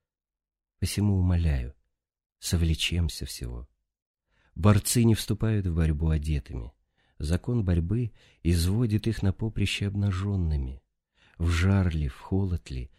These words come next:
так они выходят, оставляя одежды вне поприща. Коли же кто из них откажется обнажить себя, тот должен отказаться и от борьбы. А мы, дав обет подвязаться, не только не совлекаем с одежды,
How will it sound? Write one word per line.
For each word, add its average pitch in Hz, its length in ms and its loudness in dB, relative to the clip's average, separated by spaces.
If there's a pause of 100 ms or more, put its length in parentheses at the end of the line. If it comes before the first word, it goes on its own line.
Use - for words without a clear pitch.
(260)
так 90 320 -2
они 85 160 0
выходят, 82 460 -2
оставляя 85 580 2
одежды 85 500 0
вне 82 240 2
поприща. - 760 -6 (920)
Коли 107 220 4
же 101 160 4
кто - 220 -2
из 101 200 2
них 101 260 0
откажется 92 680 -4
обнажить 64 460 -6
себя, 58 340 -12 (500)
тот 82 220 0
должен 82 360 0
отказаться 82 640 -4
и 69 60 -4
от 65 120 -6
борьбы. 67 460 -6 (340)
А 76 160 0
мы, 80 400 0 (540)
дав 98 380 2
обет 98 400 2
подвязаться, 87 800 0 (300)
не 98 180 10
только 98 400 6
не 104 100 4
совлекаем 107 600 0
с - 120 -4
одежды, 87 640 2